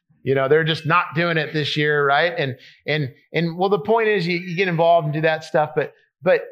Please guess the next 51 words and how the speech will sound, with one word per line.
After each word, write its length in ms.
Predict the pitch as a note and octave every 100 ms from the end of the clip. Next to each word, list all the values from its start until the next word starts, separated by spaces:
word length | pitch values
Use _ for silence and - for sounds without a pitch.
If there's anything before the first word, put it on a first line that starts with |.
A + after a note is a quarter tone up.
| - _ _
um, 420 | E3+ D#3+ C3+ A#2 - _ _ _ _ _ _ _ G#4 _ _ _ _ _ _ _ -
with 340 | D3+ G#3 G#3
God, 540 | - A3 C4 E3+ D3+ - - _ _
never 400 | F3+ G3+ C#4 C#4
come 220 | - A3
to 60 | F#3+
the 80 | D#3+
place 320 | F#3 E3 E3
and 80 | D3+
say, 140 | E3
"What's 260 | D3+ D3 -
the 80 |
point?" 320 | D3+ D3+ A2 - _ _ _ _ _ _ _ _ -
And 160 | E3+
you 100 | A3
may 180 | B3 G3
feel 240 | F#3+ G3+
that 120 | G3 F#3+
way 140 | F#3+
with 200 | F#3+ F#3
your 120 | F#3+
life 320 | F#3 G#3+ C4 -
today. 340 | D3+ A2 A2 - _ _ _ _ _ -
You 80 | F3
may 140 | G3
feel 180 | F#3 G3
that 140 | G3
way 100 | G3
with 140 | F3+ F3+
your 100 | E3
life, 300 | E3+ G#3 G#3+
and 100 | E3
you 80 | D#3+
look 160 | F3
at 80 | F3+
your 120 | E3+
life 320 | D#3+ E3+ F#3+ E3+
and 100 | D#3+
you 60 |
say, 180 | D3+ E3+
"You 80 | F3+
know, 80 | F#3
what's 220 | G#3+ -
the 100 | A#3
point? 360 | - A#3 F#3
I 80 | C3+
just 180 | D3 D3
feel 100 | F3+
like 140 | E3
a 60 | E3
failure, 640 | - E3+ F#3+ G#3 F#3+ C3